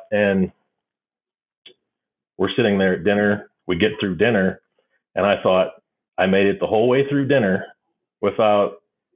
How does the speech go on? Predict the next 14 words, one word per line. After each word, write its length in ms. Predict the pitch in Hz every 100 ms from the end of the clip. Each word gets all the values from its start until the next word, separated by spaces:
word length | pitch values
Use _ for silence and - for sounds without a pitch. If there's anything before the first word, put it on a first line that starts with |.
| _ -
Bill 220 | 107 117
or 140 | 110 98
Laura 420 | 127 123 95 98
asking 420 | 101 107 - 110
me 120 | 98 98
about 340 | 90 104 -
Camo 320 | 104 95 92 -
Cares 380 | 143 107 101 104
and 160 | 101 95
whether 200 | 92 95
it 60 | 98
was 100 | 92
gonna 220 | 95 90
continue. 540 | 107 101 123 98 78